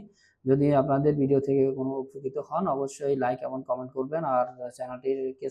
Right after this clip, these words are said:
সাবস্ক্রাইব করে পাশে থাকবেন। আর অবশ্যই আপনার সিভিল ইঞ্জিনিয়ার ভাই এবং নরমাল যে কোনো লোকেকে এই ভিডিওটা শেয়ার করবেন, যাতে তারাও কিছু শিখতে পারে। এটা আমি এমনভাবে ভিডিওটা তৈরি করার চেষ্টা করছি, যাতে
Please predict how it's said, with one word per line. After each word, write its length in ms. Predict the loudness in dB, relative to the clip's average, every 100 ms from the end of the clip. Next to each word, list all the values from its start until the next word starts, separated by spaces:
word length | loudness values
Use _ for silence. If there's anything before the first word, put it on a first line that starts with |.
| -4
সাবস্ক্রাইব 380 | -4 -6 -12 -8
করে 120 | -6 -2
পাশে 180 | -4 -4
থাকবেন। 280 | -6 -4 -4 -4 -10 -20 _ 4
আর 260 | 6 6 6 6
অবশ্যই 320 | 4 4 6
আপনার 180 | 6 4 0
সিভিল 220 | 0 2 0
ইঞ্জিনিয়ার 460 | 0 -2 0 0 0 0
ভাই 200 | 2 2 2
এবং 160 | 2 0 0 2
নরমাল 400 | 0 0 -2 -2 -2
যে 80 | -4 -4
কোনো 160 | -8 -4
লোকেকে 400 | -4 -4 -8 -4 0 2
এই 60 | 0 -2
ভিডিওটা 320 | -2 0 -2 -2
শেয়ার 160 | -6 -6
করবেন, 240 | -4 -4 -6 _ -20 -20 -2
যাতে 180 | 2 4 4
তারাও 220 | 6 6 6
কিছু 140 | 0 0
শিখতে 200 | -4 0
পারে। 160 | 0 -2 -8 -20 -20 -20 _ 0
এটা 160 | 6 8
আমি 100 | 8 6
এমনভাবে 360 | 6 8 10 10 8
ভিডিওটা 300 | 8 6 6 4
তৈরি 160 | 2 4
করার 180 | 4 4
চেষ্টা 200 | 2 -6 -6
করছি, 280 | -8 -8 -4 -2 -2
যাতে 240 | -2 2